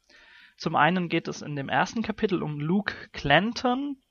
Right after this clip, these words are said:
Der wird gespielt von, äh, ja, Everybody's Darling und Hollywoods wahrscheinlich Lieg-, Liebling-, äh, hier Lieblingsschwiegersohn Ryan Gosling,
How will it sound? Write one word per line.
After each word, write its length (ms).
Der 560
wird 260
gespielt 600
von, 460
äh, 360
ja, 300
Everybody's 680
Darling 360
und 200
Hollywoods 480
wahrscheinlich 560
Lieg-, 400
Liebling-, 500
äh, 540
hier 180
Lieblingsschwiegersohn 840
Ryan 180
Gosling, 580